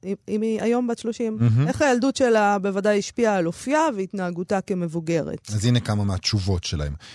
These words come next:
Speaker 2: מייקל רוזן, רוזן אמר שהוא חושב שמטילדה בגיל שלושים היא סטנדאפיסטית מצליחה. והוא מסביר, "סטנדאפיסטים הם אנשים די פגיעים, ואני חושב שמטילדה צולקה על ידי הוריה.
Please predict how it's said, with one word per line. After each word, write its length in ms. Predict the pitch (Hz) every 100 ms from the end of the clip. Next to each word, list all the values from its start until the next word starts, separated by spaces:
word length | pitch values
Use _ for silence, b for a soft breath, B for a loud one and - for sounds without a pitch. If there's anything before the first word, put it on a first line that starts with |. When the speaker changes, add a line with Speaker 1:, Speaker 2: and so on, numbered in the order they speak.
| B
Speaker 2:
מייקל 260 | 110 131 156
רוזן, 520 | 127 113 101 117 147 -
רוזן 480 | 98 110 107 135 175 208 _
אמר 400 | 104 113 139 151 175 B B B
שהוא 240 | - 151
חושב 240 | - 135 151
שמטילדה 580 | 170 139 - 208 214
בגיל 260 | 185 156 185
שלושים 340 | - 151 180
היא 80 | 180
סטנדאפיסטית 920 | - 208 170 156 - 240 - - 170
מצליחה. 500 | 131 110 110 104 98 85 - b b b b b
והוא 180 | 104 110
מסביר, 460 | 117 - 107 110 131
"סטנדאפיסטים 680 | - 165 165 320 311 180
הם 60 | 156
אנשים 320 | 147 - 175
די 220 | 127 135
פגיעים, 440 | 135 135 131 92 90
ואני 180 | 107 131
חושב 300 | 113 - 190
שמטילדה 640 | - 120 113 - 180 175
צולקה 680 | - - 147 131 - 165 175 -
על 140 | 131
ידי 280 | 117 107 120
הוריה. 440 | 101 113 104 104